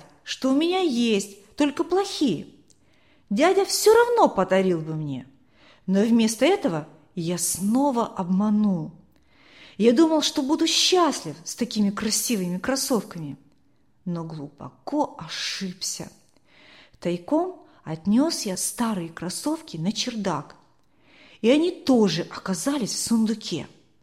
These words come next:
Как глупо я поступал. Постоянный страх угнетал меня, и я боялся, что моя вина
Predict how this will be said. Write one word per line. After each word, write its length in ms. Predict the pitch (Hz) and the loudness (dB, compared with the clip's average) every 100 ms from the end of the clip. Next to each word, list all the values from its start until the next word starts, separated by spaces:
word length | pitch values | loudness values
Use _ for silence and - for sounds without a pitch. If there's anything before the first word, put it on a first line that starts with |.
| _ _ _ _ _ _ _ _ _ _ _ _ _ | _ _ _ _ _ _ _ _ _ _ _ _ _
Как 380 | 294 370 269 | 2 2 2
глупо 460 | 165 185 196 233 - | -2 0 0 -2 -2
я 180 | 175 180 | -4 -4
поступал. 840 | 170 170 - 175 _ 156 147 143 - _ _ _ - - - | -6 -8 -10 -14 _ -12 -12 -14 -20 _ _ _ -20 -20 0
Постоянный 720 | 208 - 269 262 277 247 226 | 0 4 4 6 6 6 2
страх 440 | - 311 339 339 - - - _ | 0 4 4 4 -8 -20 -20 _
угнетал 640 | 220 226 320 339 330 226 | 2 4 2 4 4 6
меня, 380 | 160 156 147 143 - _ _ _ _ _ - _ | 2 -4 -6 -10 -14 _ _ _ _ _ -20 _
и 60 | 180 | -4
я 200 | 175 226 | -2 0
боялся, 520 | 262 285 269 220 185 | 2 4 2 0 -6
что 180 | - 202 | -4 -2
моя 280 | 208 214 | 0 0
вина 400 | 196 208 285 339 | 0 0 0 -2